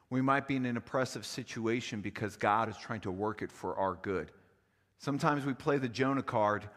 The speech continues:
I played the Jonah card the last couple of weeks sometimes. I'm sitting out there throwing a pity party for myself out there. And then finally,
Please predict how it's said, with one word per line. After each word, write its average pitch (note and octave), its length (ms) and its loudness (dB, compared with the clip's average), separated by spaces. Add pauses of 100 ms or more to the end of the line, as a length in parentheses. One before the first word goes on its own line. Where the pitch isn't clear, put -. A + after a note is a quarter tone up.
I C3 80 4
played D#3 300 0
the C#3+ 40 -4
Jonah D3+ 300 -2
card B2 400 2
the A#2+ 60 -2
last A#2+ 260 2
couple B2+ 300 -2
of A2 60 -2
weeks B2 260 -4
sometimes. F#2+ 600 -2 (560)
I'm C3 120 0
sitting D3+ 280 0
out C3+ 140 4
there C3+ 140 0
throwing C#3 240 2
a A#2 40 -2
pity C#3 240 -2
party B2+ 320 2
for A2 160 -6
myself A2+ 680 2 (360)
out A2 280 2
there. G2 300 2 (380)
And B2+ 140 0
then C#3+ 400 2 (140)
finally, C#3+ 480 2